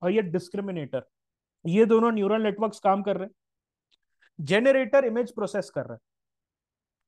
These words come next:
it is processing the image, और उसको इमेज, उसका काम है कि मैं इमेज निकालूं। Discriminator, which is having the same input,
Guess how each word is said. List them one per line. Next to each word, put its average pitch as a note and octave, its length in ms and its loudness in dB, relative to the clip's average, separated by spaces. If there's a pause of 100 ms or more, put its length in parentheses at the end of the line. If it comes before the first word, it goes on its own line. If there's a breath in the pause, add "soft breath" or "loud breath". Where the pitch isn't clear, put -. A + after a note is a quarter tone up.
(160)
it G#3 100 0
is B3+ 200 -2 (120)
processing G3+ 500 -4
the G3 180 0
image, G#3+ 220 -4 (400)
और F#3 160 0
उसको B3+ 600 0
इमेज, G#3+ 460 -4
उसका F#3+ 240 -4
काम A3 360 -2
है C4 260 -8
कि A#3+ 60 -8
मैं A3 160 -6
इमेज G3 300 -4
निकालूं। C#3 380 -4 (760)
Discriminator, A#3+ 840 0 (1000)
which G3 320 0
is D4+ 160 0 (680)
having A#3+ 320 2
the C4 100 0 (140)
same B3 200 -4
input, F3 300 -6